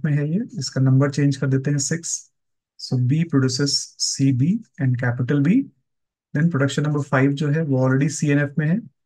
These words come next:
so इसको हम री-, रीनंबरिंग इसकी कर देते हैं। Let's say इसकी नंबरिंग हमारी सेवन है, and that is B produces small b। और ये सिक्स और सेवन नंबर जो थे, हमने स्टार्टिंग में लिया था, उसको हम दोबारा से यहाँ लिख देते हैं।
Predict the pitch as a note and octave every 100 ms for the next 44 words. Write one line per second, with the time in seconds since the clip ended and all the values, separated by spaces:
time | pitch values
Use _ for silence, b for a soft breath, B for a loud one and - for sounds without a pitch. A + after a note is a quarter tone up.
0 | _ _ _ - - C3 - C#3 C#3 F#3+
1 | - - _ _ _ _ _ _ _ _
2 | _ _ _ _ _ _ _ - - _
3 | _ _ C#3 C3 C#3+ C#3+ C#3+ C3+ D3 D#3+
4 | D3 C3+ C#3 C#3 - C3 C3+ B2+ B2 E3+
5 | - - _ - _ C3+ C3 C3+ C3+ -
6 | C3 C3 C3 C#3 C3 B2+ D3+ B3 - -
7 | - C3 B2 C3+ F3+ - _ _ _ _
8 | _ - C3 B2+ C#3+ - - B2+ C3+ C3+
9 | C3 A#2 C3+ C3+ - C#3 C3 C3 E3 C#4
10 | C4+ _ _ _ _ _ _ - C#3 E3+
11 | C4+ - - _ _ _ - C#3+ C#3 G#3
12 | - F3+ E3+ D#3 D3 C#3 C3+ C3 C3 C#3
13 | C#3+ C3 B2+ C3 C#3 D3 B2+ B2+ C3+ C3+
14 | - C3 B2+ B2+ B2+ B2+ B2+ C3+ B2 B2
15 | A#2+ C#3 G#3+